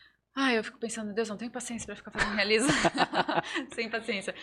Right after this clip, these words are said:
Gosto de aprender tudo, mas eu não, ai, eu gosto de soltar, sabe? De expressão, eu sou assim, expressiva. Então, por isso também que tem a ver, é, eu seguir isso, tem muito a ver comigo, né?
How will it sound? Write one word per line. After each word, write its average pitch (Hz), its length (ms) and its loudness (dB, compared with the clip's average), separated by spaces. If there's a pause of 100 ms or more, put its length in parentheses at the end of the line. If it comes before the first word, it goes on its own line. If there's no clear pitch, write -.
(160)
Gosto 185 320 6
de 233 60 4
aprender 190 280 2
tudo, 202 200 -8
mas 202 280 0
eu 185 140 2
não, 202 340 4
ai, 294 360 6
eu 185 40 0
gosto 214 260 2
de 208 60 -8
soltar, 220 580 2
sabe? 165 400 -2 (400)
De 165 80 -12
expressão, 220 760 2
eu 180 100 0
sou 226 240 0
assim, 208 280 -4
expressiva. 170 800 -8 (280)
Então, 180 340 0 (440)
por 196 180 0
isso 180 240 -6
também 190 280 -6
que 220 420 -4 (200)
tem 202 180 -2
a 208 80 2
ver, 196 360 -2 (140)
é, 180 260 -2
eu 185 100 -2
seguir 175 400 -4
isso, - 180 -8
tem 160 160 -8
muito 165 220 -4
a 156 40 -2
ver 180 100 -4
comigo, 131 360 -6
né? - 140 -10